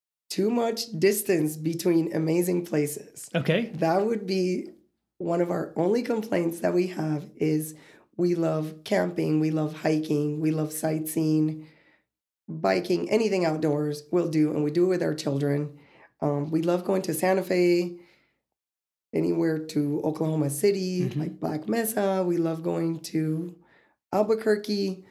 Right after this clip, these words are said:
Speaker 1: Colorado. The distance, it's four hours to get anywhere.
Speaker 2: Right.
Speaker 1: I kind of describe it to my friends up north, or it, just in the East Coast, as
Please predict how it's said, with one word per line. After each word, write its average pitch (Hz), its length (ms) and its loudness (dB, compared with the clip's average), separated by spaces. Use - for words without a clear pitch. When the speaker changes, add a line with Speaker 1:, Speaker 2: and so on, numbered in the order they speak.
Speaker 1:
Colorado. 185 720 2
The 170 140 2
distance, 156 680 -2
it's 156 160 0
four 185 300 2
hours 156 600 0
to - 100 -4
get 151 460 0
anywhere. 151 680 -2
Speaker 2:
Right. 151 260 -2
Speaker 1:
I 156 160 0
kind 190 280 2
of 208 80 -2
describe 175 420 2
it 170 140 -2
to - 80 -2
my 156 120 2
friends 165 300 0
up 165 140 -2
north, 156 400 0
or 151 320 0
it, 170 220 0
just 185 220 2
in 180 80 2
the 156 80 0
East 214 180 -2
Coast, 156 360 0
as 151 400 -2